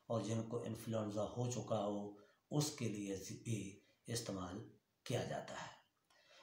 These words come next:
इसके बाद है जेलसिमम। जेलसिमम की जो अद-, जो अलामात हैं, वो मरीज़ जो है, वो चुपचाप पड़ा रहेगा, उसमें गनूदगी छा, छा जाएगी, तो उसके लिए जेलसिमम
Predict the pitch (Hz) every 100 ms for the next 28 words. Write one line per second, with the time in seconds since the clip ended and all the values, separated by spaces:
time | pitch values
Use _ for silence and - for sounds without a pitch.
0 | - 180 - 196 175 160 151 147 147 127
1 | 113 - - - - - _ _ _ _
2 | _ _ _ _ _ - 110 131 151 202
3 | 185 185 175 170 151 135 120 - - -
4 | - 147 139 131 120 123 143 139 127 123
5 | - - _ 110 120 127 120 - - -
6 | 110 113 120 135 160 135 120 104 101 98
7 | - - - - 165 - - 110 107 107
8 | 104 98 95 95 92 92 - - _ _
9 | 131 127 139 127 117 120 139 156 151 147
10 | 127 110 104 98 - - - 104 95 95
11 | 90 90 90 - _ _ - 120 170 160
12 | - 117 107 107 101 123 123 - 104 90
13 | 87